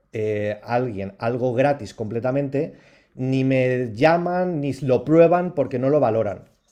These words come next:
A mí me gustaría preguntarte, a mí enviarlo me cuesta un euro veinte. Si tú, tú, o sea, ¿tú pagarías un euro para que yo te enviara una muestra con el compromiso de que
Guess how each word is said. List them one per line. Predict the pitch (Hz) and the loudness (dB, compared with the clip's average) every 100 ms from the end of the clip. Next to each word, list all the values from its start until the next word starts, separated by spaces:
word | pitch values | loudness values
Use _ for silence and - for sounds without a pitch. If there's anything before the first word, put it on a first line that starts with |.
| _ - | _ -6
A | |
mí | 135 | -2
me | 175 | 0
gustaría | 180 - 165 165 | -2 -4 -6 -4
preguntarte, | 165 143 120 113 98 98 - _ - _ _ _ _ - | -4 -4 -4 -6 -6 -10 -14 _ -20 _ _ _ _ -4
a | |
mí | 131 170 | 0 0
enviarlo | 185 170 170 185 196 | 0 0 -2 0 -2
me | 143 | -4
cuesta | 156 151 - | -4 -6 -4
un | 160 | -4
euro | 135 131 135 | 0 0 0
veinte. | 113 104 95 95 - _ _ _ _ _ | -2 -4 -8 -12 -18 _ _ _ _ _
Si | - - 131 | -20 -12 -12
tú, | - - 190 196 | -12 -4 -4 -2
tú, | 156 | -6
o | |
sea, | 135 131 | -6 -6
¿tú | 165 | -2
pagarías | 208 190 175 151 - | -2 -2 -4 -8 -6
un | - 147 | -2 0
euro | 143 143 123 107 - | 0 0 0 -4 -6
para | 127 117 | -8 -6
que | 123 | -6
yo | 127 | -4
te | 147 | -4
enviara | 143 139 135 | -2 0 0
una | 123 113 | -2 -4
muestra | 117 123 127 - 98 95 _ _ | -4 -4 -4 -8 -10 -10 _ _
con | 123 117 | -8 -6
el | 117 | -6
compromiso | 117 107 113 123 123 143 | -8 -6 -6 -6 -6 -6
de | 131 | -6
que | 127 110 107 - | -4 -4 -6 -12